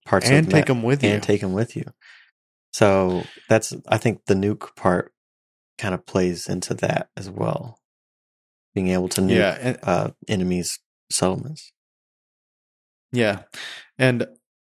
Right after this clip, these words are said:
Speaker 2: I thought another interesting thing about that game was that there was, um,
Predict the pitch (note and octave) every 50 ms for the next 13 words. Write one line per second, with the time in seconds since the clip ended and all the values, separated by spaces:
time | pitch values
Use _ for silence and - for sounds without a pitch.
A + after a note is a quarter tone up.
0 | _ _ _ _ _ _ - - A#2+ C3 - D#3 C#3+ B2+ B2 C3 C3+ C3 C3 C3
1 | - C3+ - - B2+ A#2+ G#2+ - - A#2+ B2 B2 A#2+ A#2+ A#2 G2 - A#2 A#2 A#2+
2 | A#2 A2+ A#2+ A#2 A2 - - A#2 A#2 A#2 A2+ A2 G#2 G2 - - - G#2 G2 -
3 | A2 G#2 G#2 G#2 G#2 G2 F#2+ G2 G#2+ A2 G2 F2 - C2+ C#2+ - G#2+